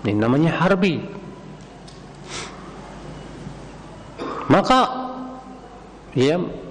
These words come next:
orang kafir harbi disikapi dengan sikap yang sama.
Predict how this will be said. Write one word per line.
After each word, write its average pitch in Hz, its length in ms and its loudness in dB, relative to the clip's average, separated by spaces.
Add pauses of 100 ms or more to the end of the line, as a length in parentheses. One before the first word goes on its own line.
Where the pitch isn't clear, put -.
(140)
orang 247 400 6
kafir 196 400 2
harbi 170 800 2 (260)
disikapi 185 680 4
dengan 214 240 6
sikap 220 400 4
yang 240 160 6
sama. - 420 -6